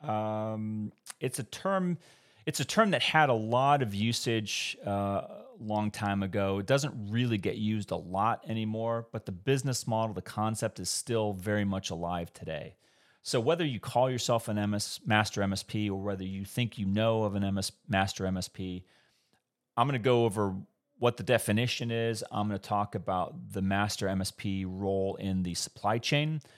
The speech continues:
I'm gonna talk about the unique relationship between master M S P and partner M S P, if that makes sense, and kinda tie it all together. Okay, so this all, this came from a conversation that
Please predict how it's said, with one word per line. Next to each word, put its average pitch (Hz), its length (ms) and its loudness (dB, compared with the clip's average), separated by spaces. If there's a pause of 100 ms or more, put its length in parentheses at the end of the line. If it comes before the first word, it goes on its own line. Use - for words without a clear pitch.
(280)
I'm 104 100 -2
gonna 107 100 -2
talk 110 380 -2
about 95 540 -2
the 95 80 -6
unique 98 760 0 (680)
relationship 104 880 -2
between 98 340 -4
master 92 340 -2
M 87 100 -2
S 90 80 -6
P 107 400 -4
and 87 400 -2 (220)
partner 117 500 -2
M 117 160 -2
S 117 100 -2
P, 135 460 -4
if - 80 -20
that 98 140 -8
makes 101 180 -6
sense, 120 400 -6 (760)
and 110 120 -6
kinda 98 160 2
tie 98 240 -4
it 92 40 -2
all 87 140 -2
together. 78 400 -12 (640)
Okay, 113 200 -6 (100)
so - 320 2 (260)
this 175 260 2
all, 180 320 4 (100)
this 143 180 -2
came 156 240 0
from 123 220 -2
a 107 100 2
conversation 107 800 -2
that 90 240 -6